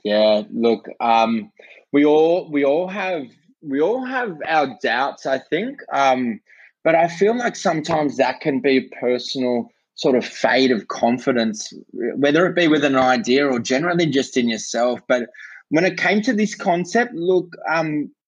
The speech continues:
to be honest with you, Ryan, like, uh, any, it's starting anything. And, and as you mentioned, like, starting anything and going, "Oh, do I follow through with this or not?" Like, that's something that's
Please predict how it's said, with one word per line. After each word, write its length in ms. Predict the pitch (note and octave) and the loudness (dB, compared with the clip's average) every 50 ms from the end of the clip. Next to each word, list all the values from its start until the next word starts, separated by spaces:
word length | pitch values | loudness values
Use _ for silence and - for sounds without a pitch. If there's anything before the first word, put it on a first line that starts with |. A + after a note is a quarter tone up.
| _ _ | _ _
to 80 | - G#3+ | -2 0
be 100 | F3+ A3 | 2 2
honest 220 | A3 A#3 C4 C4 | 2 2 0 0
with 120 | D4+ C4+ G#3+ | -2 -2 -2
you, 100 | B3 G3 | 0 0
Ryan, 340 | D#3+ D3 D3+ D#3 D#3 D#3 D3 | 0 0 2 0 0 0 0
like, 240 | C#3 C3+ B2+ G2 | 0 0 0 -2
uh, 280 | - - - - C#2 C2 - - _ _ _ _ _ _ _ _ _ _ _ D#3+ | -8 -14 -12 -12 -12 -12 -12 -14 _ _ _ _ _ _ _ _ _ _ _ -2
any, 400 | F#3 G#3 A#3 A#3+ A#3 A3 - - E3+ | 0 2 2 2 2 0 -2 -4 -6
it's 140 | E3+ - - | -6 -6 -4
starting 440 | - - F#3 G#3 A3 A#3+ A3 F#3+ | -4 -2 0 0 0 0 0 0
anything. 480 | E3 D#3 D3+ C#3+ - D3 C3 B2 B2 B2 | 0 0 -2 -4 -6 -6 -6 -6 -8 -10
And, 220 | A#2+ B2+ C3 C3+ | -8 -6 -6 -6
and 180 | C3+ C#3+ C#3+ C#3+ | -4 -4 -2 0
as 180 | D3+ D#3+ D3+ D#3+ | -2 -2 0 -2
you 80 | D#3 | -2
mentioned, 380 | C#3+ C#3 C3+ C3+ C3+ - C#3+ A#2+ | -2 -2 -4 -6 -6 -8 -8 -8
like, 140 | A#2 A2+ - | -8 -8 -4
starting 340 | - D#3+ D3+ E3 E3 D#3 | -2 -2 0 0 0 0
anything 320 | D3+ D3+ C#3+ C#3 D#3+ D3+ D3 | 0 -2 -2 -2 -2 -2 0
and 100 | C#3+ C3 | 0 0
going, 160 | C#3 C#3 C#3 | 0 2 2
"Oh, 140 | C#3 C#3 C3+ | 2 2 2
do 100 | C#3+ D3 | 2 2
I 80 | C#3 | 2
follow 300 | C#3+ - D#3 D3 C#3+ C3+ | 2 2 2 2 2 0
through 240 | - - C#3 C3 C#3 | 0 2 2 4 4
with 120 | C#3+ C#3+ C#3 | 4 2 0
this 180 | C#3 - - | 0 -2 -2
or 40 | B2+ | -4
not?" 220 | B2+ C3+ C#3+ - | -4 -4 -6 -4
Like, 160 | C3+ C3 A2 - | -4 -4 -2 -2
that's 180 | D3+ - - | -4 -4 -2
something 280 | - G3 E3+ F#3+ F#3 F#3 | -4 -4 -2 -2 -2 -2
that's 160 | E3+ C3 - | -2 -4 -6